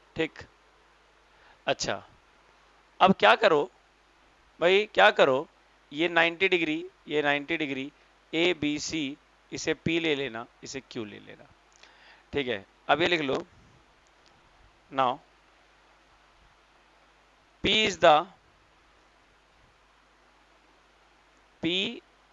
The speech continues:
and Q are the points on A C and A B, A B,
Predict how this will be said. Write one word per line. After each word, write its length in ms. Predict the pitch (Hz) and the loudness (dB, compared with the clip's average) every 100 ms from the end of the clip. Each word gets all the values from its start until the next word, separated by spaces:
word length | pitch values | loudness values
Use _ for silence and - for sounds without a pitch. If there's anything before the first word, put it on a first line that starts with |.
| - | 2
and 380 | 165 180 196 - - _ | 4 4 0 -12 -20 _
Q 240 | - 180 170 185 - 170 | -2 2 2 0 0 6
are 240 | 165 175 | 8 8
the 160 | 175 170 165 | 6 4 4
points 540 | 180 185 156 151 - - _ _ _ _ _ _ _ _ _ _ _ _ _ _ _ _ _ _ _ _ _ _ _ _ _ _ _ _ _ _ _ - | 2 4 2 -6 -14 -20 _ _ _ _ _ _ _ _ _ _ _ _ _ _ _ _ _ _ _ _ _ _ _ _ _ _ _ _ _ _ _ 2
on 320 | 160 170 170 - _ _ _ _ _ _ _ _ 170 | 4 4 0 -14 _ _ _ _ _ _ _ _ 0
A 160 | 175 175 | 0 0
C 220 | - 185 | 0 0
and 200 | 208 - - _ _ _ _ _ _ 165 | 2 -2 -8 _ _ _ _ _ _ 0
A 140 | 175 | 0
B, 180 | 170 165 127 - - _ _ _ _ _ _ _ _ _ _ _ _ _ _ _ _ _ _ _ _ _ _ _ - | 2 -2 -4 -10 -20 _ _ _ _ _ _ _ _ _ _ _ _ _ _ _ _ _ _ _ _ _ _ _ 0
A 180 | 170 | 2
B, 180 | 170 151 | 2 -2